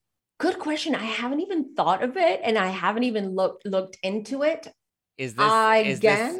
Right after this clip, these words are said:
Speaker 2: Erika Jayne's redemption season?
Speaker 1: Yeah, I think Erika Jayne is gonna come across much nicer this season. Uh,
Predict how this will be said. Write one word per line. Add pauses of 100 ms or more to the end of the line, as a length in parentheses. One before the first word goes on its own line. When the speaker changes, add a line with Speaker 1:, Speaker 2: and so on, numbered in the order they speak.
(100)
Speaker 2:
Erika
Jayne's
redemption
season? (1800)
Speaker 1:
Yeah,
I
think
Erika
Jayne
is
gonna
come
across
much
nicer
this
season. (100)
Uh,